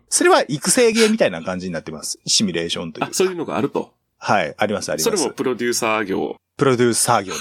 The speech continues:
Speaker 1: すね。<laughs> はいはいはい。まあ、でも僕はやっぱりよく知ってるのは、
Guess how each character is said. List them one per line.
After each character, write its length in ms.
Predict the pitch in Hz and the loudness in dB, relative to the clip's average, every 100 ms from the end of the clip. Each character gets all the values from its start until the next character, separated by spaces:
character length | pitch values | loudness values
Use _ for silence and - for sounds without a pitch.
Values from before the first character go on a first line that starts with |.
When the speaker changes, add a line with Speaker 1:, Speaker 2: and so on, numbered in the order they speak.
| - | -6
Speaker 1:
す 120 | - | -2
ね。 100 | 175 359 - - - | 0 -2 -6 -10 -10
<laughs> 400 | 330 - - - | -12 -8 -8 -2
は 160 | - - | 0 0
い 40 | |
は 180 | - - | 0 -6
い 40 | - | -10
は 20 | - - | -8 -8
い。 100 | - - | -10 -2
ま 80 | 190 | 4
あ、 20 | |
で 80 | 262 | 4
も 60 | |
僕 220 | 160 233 359 | 4 2 2
は 100 | 285 | 2
や 100 | 302 | 2
っ 40 | |
ぱ 80 | 349 | 2
り 60 | 320 - - | 2 0 -2
よ 140 | 240 349 | 0 2
く 160 | 359 | 4
知 140 | - 220 | 4 2
っ 40 | |
て 220 | - 254 | 0 0
る 100 | 233 | 2
の 120 | - 247 | 4 4
は、 320 | 311 151 | 4 0